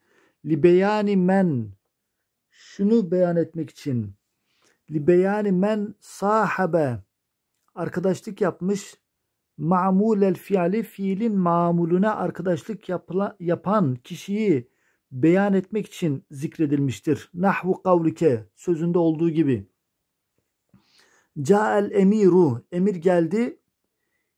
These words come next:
Emir kimle beraber geldi? Vel ceyşe. Yani burada vel ceyşu da diyebiliriz, vel ceyşe de diyebiliriz.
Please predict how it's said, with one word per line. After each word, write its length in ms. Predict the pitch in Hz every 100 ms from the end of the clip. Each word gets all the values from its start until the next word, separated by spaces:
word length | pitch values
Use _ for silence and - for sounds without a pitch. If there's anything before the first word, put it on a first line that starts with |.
| _ -
Emir 300 | 185 220 175
kimle 400 | - 240 254 202
beraber 360 | 185 180 170 165
geldi? 340 | 170 175 214
Vel 300 | 170 175 156
ceyşe. 720 | 143 208 185 - 180 143 98 _ _ _ _ _ _ _ _ _ _ _ _ _ _ _ _
Yani 300 | 156 147 160
burada 320 | 175 170 170 180
vel 200 | 180 151
ceyşu 460 | 185 180 - 180
da 140 | 170 139
diyebiliriz, 640 | 139 127 147 202 220 202
vel 240 | 196 190
ceyşe 420 | 170 202 190 185
de 120 | 170 151
diyebiliriz. 680 | 147 131 135 131 113 -